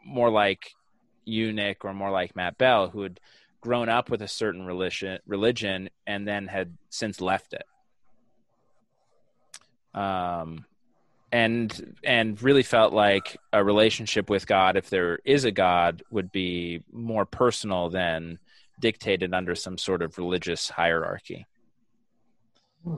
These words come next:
Speaker 1: So it was beneficial in some respect, but certainly if I'd gone, you know, Asian speak, like, to, to an Asian country or, um, somewhere in the Middle East, it would have been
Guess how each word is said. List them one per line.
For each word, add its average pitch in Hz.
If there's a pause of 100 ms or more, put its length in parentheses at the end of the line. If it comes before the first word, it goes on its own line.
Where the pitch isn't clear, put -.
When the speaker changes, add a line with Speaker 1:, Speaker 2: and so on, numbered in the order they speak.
(360)
Speaker 1:
So 131
it 131
was 190
beneficial 156
in 110
some 147 (160)
respect, 156 (100)
but 113 (380)
certainly 220
if 156
I'd 123
gone, 113
you 117
know, 95
Asian 110
speak, -
like, 98
to, 101
to -
an 95
Asian 117
country 113
or, 95 (160)
um, 85 (180)
somewhere 120
in 101
the 95
Middle 98
East, 117
it -
would 95
have 95
been 92